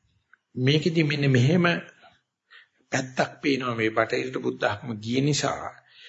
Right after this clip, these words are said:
බටහිර බුද්ධ ආගම හුඟක් දියුණුයි කියලා කියනවා. හැබැයි ඒ කට්ටිය බුද්ධ ආගම කරන්නේ ඒගොල්ලන්ට තියෙන අසහනෙ නැති කරන්න, ලෙඩ රෝග නැති කරන්න, නිවන් දකින්න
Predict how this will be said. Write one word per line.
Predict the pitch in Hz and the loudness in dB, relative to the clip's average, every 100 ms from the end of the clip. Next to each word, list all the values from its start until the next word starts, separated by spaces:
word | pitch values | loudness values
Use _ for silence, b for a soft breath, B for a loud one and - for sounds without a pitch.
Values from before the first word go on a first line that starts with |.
| B _ | B _
බටහිර | 120 120 175 185 | -6 0 4 4
බුද්ධ | 175 147 139 147 | 4 0 2 2
ආගම | 151 190 | 2 4
හුඟක් | 160 143 104 226 240 226 160 127 | 4 2 0 4 4 4 0 -2
දියුණුයි | 156 208 208 165 127 | 4 6 6 4 2
කියලා | - 123 - | -2 -6 -8
කියනවා. | 120 113 151 | -8 -4 -2
හැබැයි | 156 135 151 151 | 0 0 0 0
ඒ | 131 139 | 0 0
කට්ටිය | 147 - 151 135 | -4 -4 -4 0
බුද්ධ | 120 - 123 | -2 -2 -2
ආගම | 110 139 147 | 0 0 0
කරන්නේ | 147 156 175 214 262 - B B B | 0 2 4 6 4 0 B B B
ඒගොල්ලන්ට | 156 156 156 151 | 0 4 4 2
තියෙන | 180 196 | 2 0
අසහනෙ | 123 127 123 135 165 | 0 -2 -2 0 2
නැති | 151 113 120 | 2 0 -4
කරන්න, | 107 95 101 123 226 | -4 -4 -4 -4 -2
ලෙඩ | 151 139 | -2 0
රෝග | 143 139 139 | 2 0 0
නැති | 175 117 123 | -4 -8 -8
කරන්න, | 92 107 | -8 -4
නිවන් | 143 156 151 | -2 -2 -2
දකින්න | 147 139 147 143 | -2 -2 -2 0